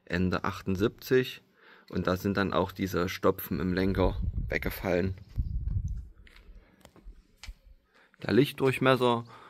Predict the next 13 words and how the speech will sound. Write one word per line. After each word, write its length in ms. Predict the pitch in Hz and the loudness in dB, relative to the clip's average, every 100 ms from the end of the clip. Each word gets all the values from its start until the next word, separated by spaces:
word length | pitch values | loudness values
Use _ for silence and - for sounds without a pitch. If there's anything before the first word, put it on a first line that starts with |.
| - - _ _ | -20 -20 _ _
ist 220 | 98 - | -10 4
auch 160 | 113 151 | 4 4
etwas 320 | 139 - 131 | 0 2 0
vergrößert 600 | - 120 120 117 113 - | -2 -2 2 2 2 0
worden 300 | 110 110 107 | 0 2 0
bei 140 | 98 | 0
Baujahr 320 | 98 95 95 95 | 2 4 4 4
sechsundsiebzig 880 | 92 - 98 101 98 - 95 95 | 0 -2 -2 -2 -4 -4 -4 -4
und 100 | - | -4
es 160 | 87 - | -4 -6
ist 140 | - | -6
nicht 260 | 101 95 - | -4 -4 -6
mehr 400 | 82 82 78 92 | -4 0 0 -4